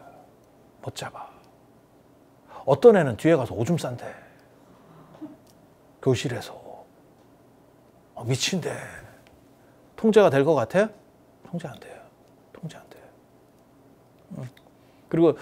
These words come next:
가장 이제 비극적인 거는 제가 전에도 그런 얘기 잠깐 해드렸는데 저희 팔십 년대까지만 해도 초등학교 선생님 이런 거 사람들이 별로 하려고 안 했어요. 그때까지만 하더라도 구십 년대 초반까지만 하더라도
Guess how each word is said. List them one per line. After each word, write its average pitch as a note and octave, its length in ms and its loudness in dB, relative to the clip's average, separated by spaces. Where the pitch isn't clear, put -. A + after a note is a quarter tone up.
가장 E3+ 280 2
이제 C#3+ 140 0
비극적인 D3 560 0
거는 C3+ 380 0
제가 C#3+ 220 2
전에도 E3+ 380 2
그런 C3+ 220 0
얘기 B2 120 0
잠깐 A#2+ 300 -4
해드렸는데 B2+ 480 -2
저희 C#3+ 340 -2
팔십 F#4+ 340 -2
년대까지만 E3 640 2
해도 C3 500 6
초등학교 G#3 460 0
선생님 E3+ 340 0
이런 C#3 160 0
거 C3+ 220 2
사람들이 F3+ 440 -4
별로 C3 340 2
하려고 B3 380 4
안 G#2 160 0
했어요. C3 540 0
그때까지만 F#3+ 680 4
하더라도 C3+ 340 0
구십 E3 240 0
년대 F#3 260 2
초반까지만 A3 720 2
하더라도 C#3+ 480 2